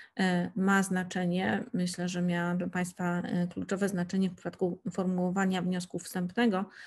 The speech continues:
Natomiast jesteście Państwo w tej komfortowej sytuacji, że posiadacie, będziecie posiadać,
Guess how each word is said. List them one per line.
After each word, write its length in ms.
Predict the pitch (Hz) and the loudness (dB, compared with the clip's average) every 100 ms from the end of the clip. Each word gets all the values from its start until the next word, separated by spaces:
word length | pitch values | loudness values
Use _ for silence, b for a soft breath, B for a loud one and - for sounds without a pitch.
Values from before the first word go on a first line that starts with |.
| B B | B B
Natomiast 480 | 185 180 190 190 185 | -4 -2 0 -2 0
jesteście 440 | 185 - 190 - 190 | -4 -2 -4 -4 -4
Państwo 340 | 180 180 180 | -4 -4 -6
w 60 | 175 | -4
tej 140 | 196 | -2
komfortowej 600 | 220 208 202 - 190 196 | 0 -2 -4 -4 -4 -4
sytuacji, 560 | - - 196 190 190 190 | -6 -6 -4 -4 -4 -2
że 140 | 175 | -4
posiadacie, 840 | 175 170 165 170 170 - 180 170 - | -4 -8 -6 -4 -6 -4 -4 -4 -4
będziecie 460 | 175 180 196 190 175 | -2 2 2 0 -4
posiadać, 460 | 180 165 170 - | -6 -6 -6 -8